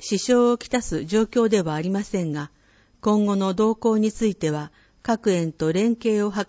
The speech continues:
りながら注視します。質問。資材不足等がある状況下において、道路や下水道等の修繕に対してどのように優先順位をつけるか。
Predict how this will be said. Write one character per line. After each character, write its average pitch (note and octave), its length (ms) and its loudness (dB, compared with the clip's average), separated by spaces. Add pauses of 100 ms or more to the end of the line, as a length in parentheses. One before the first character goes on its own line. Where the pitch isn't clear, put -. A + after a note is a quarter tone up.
(120)
り A3+ 100 0
な A3 160 0
が D#3 140 -4
ら D#3+ 140 -6 (100)
注 F#3 180 -6
視 - 160 -10
し - 160 -12
ま D#3 100 -8
す。 - 300 -20 (1000)
質 G#3+ 320 -4
問。 F3 440 -6 (800)
資 - 240 -8
材 A#3+ 360 2
不 A#3+ 160 -2
足 G3+ 260 -2
等 G#3+ 300 2
が D#3+ 180 -6
あ G3+ 100 -2
る E3 140 -4
状 G3+ 200 0
況 G#3+ 240 2
下 D3+ 140 -6
に D3+ 140 -2
お E3+ 140 -2
い D#3 40 -6
て、 D3+ 260 -10 (440)
道 G#3 260 4
路 D#3+ 140 0
や D3+ 240 -4
下 F#3 140 -2
水 A#3 280 2
道 G#3 220 4
等 F#3 300 -2
の C#3+ 180 -6 (320)
修 B3 300 0
繕 F3 280 -2
に D#3 120 -6
対 G3 260 -4
し - 120 -16
て - 220 -6 (360)
ど A#3+ 120 4
の B3+ 140 4
よ F3+ 220 2
う D#3 40 -2
に D3+ 260 -2
優 G#3 220 0
先 A3+ 300 2
順 G#3 300 0
位 D3+ 80 0
を C#3+ 140 -4
つ - 180 -12
け E3+ 120 -4
る D#3 120 -8
か。 - 200 -12